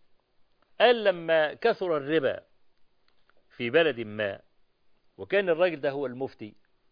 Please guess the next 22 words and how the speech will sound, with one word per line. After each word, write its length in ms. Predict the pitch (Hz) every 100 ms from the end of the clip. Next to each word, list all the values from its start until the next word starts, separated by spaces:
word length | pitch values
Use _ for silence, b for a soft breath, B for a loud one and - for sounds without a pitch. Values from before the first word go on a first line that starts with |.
| _ _ _ _ _ _ _ _ _ _
والربا 920 | 107 151 214 214 208 180 175 226 202 185
بقى 220 | 180 190
الكل 400 | 170 - 262 214
بياكله، 360 | 208 202 - 82 _ _ - _ _ _ _ _ -
الكبير 480 | 175 - 156 170 165
والصغير 600 | 147 - 131 131 151 147
والذكر 460 | 139 110 131 127 123
والأنثى، 640 | 117 117 135 123 120 117 - _ _ _ _ _ _
حر 300 | - 139 117
والعبد، 460 | 110 98 90 117 95 _ _ _ _ _ _ _ _ _ _ _ - _ _ _ _ _ _ _ _ _ -
فقالوا 360 | 165 190 220
له: 100 | 220
"شوف 220 | 175 147
لنا 400 | 170 240 214 175
صرفة 340 | 147 233 233 156
في 80 | -
القصة 380 | - 202 -
دي، 120 | 175 185 _ _ _ _ _ _ _
وما 220 | 123 170 185
تقولش 380 | 202 262 202
الربا 280 | 214 233 220
حرام، 340 | 170 170 135